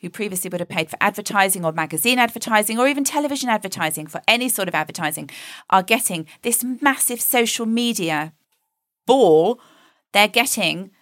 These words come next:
their name out there. So you've got to think about, you know, I get, it, it doesn't matter. It doesn't matter how much con-, how many followers you've got.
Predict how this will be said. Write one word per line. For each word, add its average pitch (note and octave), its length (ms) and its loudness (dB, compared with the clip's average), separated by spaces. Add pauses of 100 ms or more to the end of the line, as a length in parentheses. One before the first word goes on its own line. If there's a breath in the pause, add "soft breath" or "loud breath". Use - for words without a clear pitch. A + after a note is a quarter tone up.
their F3+ 160 4
name G#3+ 300 2
out E3 180 -2
there. D#3+ 180 -2
So G#3 140 -2
you've C4 200 -4
got D#4 100 -2
to G4 60 -6
think C#4 400 -4
about, E3+ 360 -2
you G#3+ 120 -6
know, E3+ 340 -2
I F#3+ 120 2
get, G#3+ 300 2 (920 loud breath)
it, - 360 -4 (100)
it A3 120 -2
doesn't A#3+ 300 2
matter. - 300 0
It - 80 -4
doesn't A3+ 200 -4
matter G#3+ 260 -4 (160)
how A#3 180 2
much - 200 0
con-, F3+ 200 -4
how A3+ 160 2
many A3 180 2
followers E3 440 0
you've D#3+ 120 -10
got. D3+ 240 0